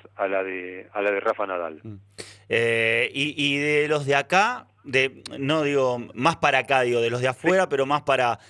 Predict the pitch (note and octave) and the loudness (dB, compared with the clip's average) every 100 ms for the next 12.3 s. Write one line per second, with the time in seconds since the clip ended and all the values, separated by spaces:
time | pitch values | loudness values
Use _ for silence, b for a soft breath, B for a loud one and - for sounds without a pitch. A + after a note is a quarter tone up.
0 | B C3 D#3 D3+ E3 D#3+ E3+ D#3+ E3 b | B 2 4 4 0 0 0 2 0 b
1 | b - B2+ - B2 D3+ C#3+ - F#3 F3+ | b -4 0 2 2 4 2 2 0 2
2 | D#3+ E3+ E3+ B2+ B2+ A2+ _ B2 B2 B2+ | 2 2 0 0 0 -2 _ -4 -2 0
3 | C3+ C3 C3 C#3 C#3 B2+ A#2 G#2 b b | 0 2 2 0 -2 0 -2 -4 b b
4 | _ A2+ A2+ B2+ A#2+ B2 B2+ B2+ A#2 C3 | _ -2 2 2 0 0 -4 -4 -2 0
5 | D#3 b b b - A#2+ C#3+ C3 A2+ A2+ | -2 b b b 0 2 2 0 2 2
6 | G2 - - G2+ A2+ A2 G#2+ A#2 A2 A2 | 0 -4 -4 0 2 0 -2 -6 -4 -2
7 | B2 A#2+ G#2+ G2+ F2+ E2 E2+ _ _ _ | 2 2 2 0 0 -4 -8 _ _ _
8 | _ - D3 A2+ A#2 B2+ F#3+ F#3 C3+ C3 | _ -6 -6 -6 -6 -4 -6 -6 -6 -4
9 | B2 A2 G#2+ G#2+ G#2 A2 G#2 G#2 G#2 - | -2 -2 -4 -8 -10 -12 -8 -10 -10 -20
10 | _ _ _ _ A2+ G#2 G#2+ C3+ - C3 | _ _ _ _ -8 -2 0 0 0 -2
11 | B2 A2 G#2 G#2 G#2+ B2 C3+ B2 C#3 D3+ | 0 2 0 -4 -6 -4 -2 0 0 0
12 | C#3 B2 A2 | -2 0 -2